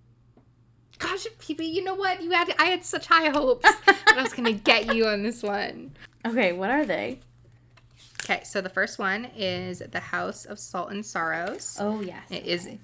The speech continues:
Speaker 1: it is, in fact, a Y A, and this is the book when I finished akatar, I wanted to pick up another, and, like, what book had, like, recently come out that I thought would be,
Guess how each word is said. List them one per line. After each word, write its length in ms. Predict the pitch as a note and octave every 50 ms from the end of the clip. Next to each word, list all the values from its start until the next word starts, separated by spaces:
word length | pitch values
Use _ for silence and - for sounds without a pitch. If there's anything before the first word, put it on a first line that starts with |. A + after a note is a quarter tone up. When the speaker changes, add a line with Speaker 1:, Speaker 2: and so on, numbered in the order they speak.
| - -
Speaker 1:
it 160 | F#3 - -
is, 160 | E3+ E3 F#3
in 100 | G#3 A#3
fact, 340 | A3+ G#3+ F3 F#3 G3 - -
a 80 | - -
Y 180 | F#3 F3 F3 F#3+
A, 440 | F#3+ F3 D#3 D#3+ E3+ G3 A3 - -
and 340 | G3+ E3 E3 E3 E3 E3 F3+
this 200 | F#3 G#3 - C4
is 100 | B3 A#3+
the 80 | B3
book 280 | B3 F#3+ F3+ F#3+ F#3 - -
when 400 | F#3 F3 E3+ E3+ E3+ F3 F3+ -
I 160 | - E3+ E3+ F#3
finished 320 | - - G#3 A3+ A3+ -
akatar, 680 | - - F#3 - - - - G#3+ A3+ A#3+ B3+ C4 C4 - - - - - - - - -
I 100 | F3+ F3+
wanted 260 | F3+ F3 F3 F3 F3+
to 80 | G3
pick 160 | F#3+ - - F#3+
up 140 | F3+ -
another, 760 | F3+ F3+ F3+ F3 F3 F3 F3 F3 E3+ E3+ F3 F3+ F#3 F#3 - _ - G3 F#3+ G3 - -
and, 680 | F#3+ F3+ F3 E3+ E3+ E3 E3 E3 E3 E3 E3 E3 -
like, 180 | F#3 F#3 E3+ -
what 280 | - E3+ E3+ - - -
book 280 | E3 E3 F3 - - -
had, 180 | - F#3+ F3 F3
like, 180 | E3+ E3+ -
recently 320 | F3 F3 - - - F#3+ F3+
come 180 | - F3 F3
out 320 | E3 E3 E3+ - - - -
that 480 | - D#3+ D#3 - - - - - - - - _ - - - - - - -
I 80 | F3+
thought 160 | F3 - -
would 80 | F3+ F#3
be, 180 | - E3+ F3+